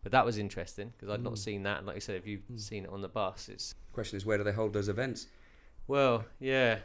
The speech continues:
Speaker 1: I don't know. I need to do some research on that, I
Speaker 3: Yeah.
Speaker 1: think. But, yeah, for sure. I think for us as a,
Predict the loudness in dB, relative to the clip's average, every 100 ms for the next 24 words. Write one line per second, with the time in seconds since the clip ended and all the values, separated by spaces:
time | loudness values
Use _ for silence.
0 | -10 -12 -6 -2 2 4 4 2 -2 -6
1 | -2 0 0 -2 -4 -2 -2 -2 -2 -4
2 | -2 -2 -2 -8 -2 0 0 -4 -6 -4
3 | -4 -4 -10 -4 0 0 0 -2 0 2
4 | 2 0 -6 -20 -6 -2 0 0 -2 -4
5 | -4 -4